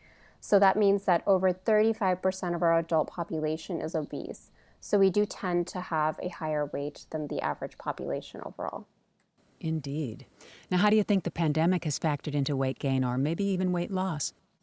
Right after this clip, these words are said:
Speaker 1: I think it's made it much more difficult to stay fit. Our usual outlets like going to the gym or social outings and activities are so limited now with social distancing.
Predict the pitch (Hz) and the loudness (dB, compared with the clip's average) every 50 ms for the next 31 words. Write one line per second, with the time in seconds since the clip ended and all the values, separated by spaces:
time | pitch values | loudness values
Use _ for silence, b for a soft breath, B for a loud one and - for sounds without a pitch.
0 | _ _ - 254 - 381 403 381 - - - - - - 214 190 180 165 170 - | _ _ -6 -2 4 4 6 6 6 2 2 0 -10 -4 0 0 2 2 0 0
1 | - 175 170 165 160 - - 196 180 170 151 151 143 - 165 - - - 147 - | 0 0 0 0 -2 -2 -2 0 0 0 0 -2 -4 -4 -8 -10 -6 -8 -8 -8
2 | - - - - 151 139 139 - - - - - - - _ b b b b b | -8 -12 -6 -2 -2 -2 -2 -4 -6 -8 -6 -6 -6 -8 _ b b b b b
3 | b b - 196 190 190 185 196 202 190 185 202 180 - 180 180 - 190 185 180 | b b 8 8 8 10 8 6 4 4 6 6 8 10 10 8 8 8 6 6
4 | 180 - - - 175 165 - 175 170 170 170 160 - 185 180 175 165 - - 220 | 6 4 4 2 2 4 4 2 2 2 0 -2 -2 -2 -2 -2 -2 2 2 2
5 | 208 202 202 196 190 190 190 190 190 190 185 - - 170 160 170 - - 175 165 | 4 4 4 2 2 2 0 2 2 0 2 2 2 2 2 0 0 -2 -2 -2
6 | - - - - - 185 185 180 175 185 185 180 - 175 165 165 - - - 185 | -2 -2 -4 2 4 4 4 4 4 2 0 0 0 -2 -2 -2 -4 -4 -6 -4
7 | 170 190 170 165 - 175 175 - - 185 170 165 160 160 165 180 180 170 160 196 | 0 0 -2 0 0 -4 -4 -2 -2 0 0 0 0 0 0 0 0 0 -2 -2
8 | 160 151 147 147 151 - - 160 156 - - 156 147 - 156 - - - 156 160 | -2 0 0 -2 -2 -4 -4 -6 -6 -4 -4 -4 -2 -2 -4 -6 -4 -6 -6 -6
9 | - - - - - - - | -6 -8 -8 -8 -8 -12 -16